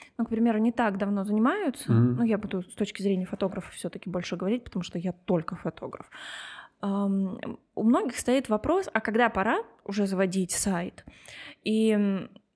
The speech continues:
Speaker 1: нужен ли он вообще? Вот как ты считаешь, в какой момент пора заводить сайт?
Speaker 2: На моем опыте я помню, что для меня сайт — это была такая визитная карточка, и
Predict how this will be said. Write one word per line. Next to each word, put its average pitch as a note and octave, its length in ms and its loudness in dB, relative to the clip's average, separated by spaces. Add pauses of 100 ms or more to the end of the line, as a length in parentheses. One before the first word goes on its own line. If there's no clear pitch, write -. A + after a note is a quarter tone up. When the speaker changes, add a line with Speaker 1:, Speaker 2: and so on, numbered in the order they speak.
(220)
Speaker 1:
нужен G#3+ 420 4
ли F#3 140 2
он F3 200 0
вообще? F3+ 600 -2 (320)
Вот G#3 300 0 (140)
как B3+ 220 0
ты A#3 120 0
считаешь, D#4 420 0
в - 220 -20
какой A#3 280 2
момент B3 460 2 (320)
пора G#3 280 2
заводить F3+ 480 -8
сайт? - 440 -10 (140)
Speaker 2:
На B2+ 140 6
моем D#3 360 6
опыте F3 380 4
я B2+ 120 2
помню, C3+ 340 4
что A#2+ 600 2
для A#2 220 0
меня B2+ 140 4
сайт — D#3+ 280 4
это - 80 -2
была A2+ 240 4
такая A2+ 300 2
визитная A#2 360 4
карточка, - 540 -2 (500)
и - 100 -2